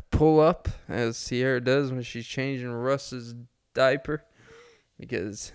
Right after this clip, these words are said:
uh, he is, uh, shitting the bed, all right, with money. Um, <laughs> but look,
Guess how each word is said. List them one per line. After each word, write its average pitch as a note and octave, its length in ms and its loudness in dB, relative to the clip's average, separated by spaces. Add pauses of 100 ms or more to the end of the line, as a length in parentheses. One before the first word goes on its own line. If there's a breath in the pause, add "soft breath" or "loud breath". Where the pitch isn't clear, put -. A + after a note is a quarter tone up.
uh, C3 200 0
he C3 400 -6
is, A#2+ 220 -4
uh, A2+ 220 -4
shitting D#3 580 -2
the D3 60 -4
bed, C#3 420 -2
all - 240 -6
right, - 280 -8 (480 loud breath)
with C#3+ 480 2 (220)
money. E4 880 6 (400 loud breath)
Um, C#3+ 460 0 (160)
<laughs> - 160 -14
but - 1120 0
look, D#4 300 4